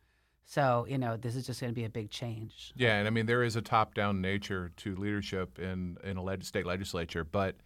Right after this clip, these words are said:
Speaker 2: it ain't all top-down.
Speaker 1: No, it's not all top-down. The caucus does control what the caucus does.
Speaker 2: Yeah.
Speaker 1: So, yeah, it'll be, uh, fascinating to see that. He thinks that, you know, there may be some generational change that may benefit things like, um, sports betting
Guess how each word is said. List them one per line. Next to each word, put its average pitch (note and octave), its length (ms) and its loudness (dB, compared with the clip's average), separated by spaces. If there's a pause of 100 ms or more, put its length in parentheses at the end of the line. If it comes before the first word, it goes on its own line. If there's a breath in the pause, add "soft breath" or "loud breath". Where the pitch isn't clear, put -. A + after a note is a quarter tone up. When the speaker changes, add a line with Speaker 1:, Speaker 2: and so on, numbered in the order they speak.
(460)
Speaker 2:
it F2 80 -6
ain't G2 160 2
all F#2+ 160 2
top-down. D2 540 -4
Speaker 1:
No, C#3 240 -2 (200)
it's C#3+ 200 -6
not C3+ 160 2
all B2+ 80 2
top-down. B2 400 0
The A#2+ 40 -4
caucus C3 440 0
does D3 260 2
control C3 400 -2
what A#2+ 100 -4
the A#2+ 60 -8
caucus G#2 320 -6
does. D#2 420 -6
Speaker 2:
Yeah. - 80 -10
Speaker 1:
So, A#2 280 -2 (560 soft breath)
yeah, G3 160 2 (160)
it'll E3+ 160 0
be, D3+ 280 2
uh, C3 200 2 (340)
fascinating D#3+ 520 2
to C#3 80 -4
see D#3 160 -4
that. C3 140 2
He E3+ 100 0
thinks F3 360 -4
that, C3+ 300 -4
you D3+ 60 0
know, C3+ 140 0
there B2+ 160 -2 (100)
may C#3 120 -2
be C3+ 100 -4
some A#2+ 160 -4
generational B2 640 -2
change B2 400 -2
that A#2+ 240 -4 (340 loud breath)
may C3 240 -2
benefit C3 480 -2
things C3+ 260 -2
like, B2+ 320 -4
um, B2+ 360 -4
sports G#3+ 320 -6
betting - 380 -10